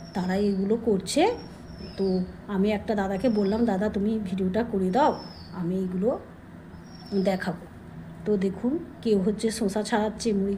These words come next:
খাবে বলে, আবার কেউ হচ্ছে সবজি কাটছে, আর সব দাদার ভাইরা সব বসে আছে।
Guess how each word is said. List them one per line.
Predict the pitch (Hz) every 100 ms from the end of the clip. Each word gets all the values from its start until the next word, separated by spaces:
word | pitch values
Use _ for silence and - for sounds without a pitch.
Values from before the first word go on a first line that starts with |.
| -
খাবে | 208 202
বলে, | 196 202 269 - - - - - - -
আবার | 185 185 185 233
কেউ | 226
হচ্ছে | 226 233 233
সবজি | 226 202 180 202
কাটছে, | 196 190 - 240 302 - - - - - - -
আর | 226 190 190
সব | - 208 196
দাদার | 190 190 185
ভাইরা | 190 190 190
সব | 190 214 190
বসে | 180 202
আছে। | 185 180 214 247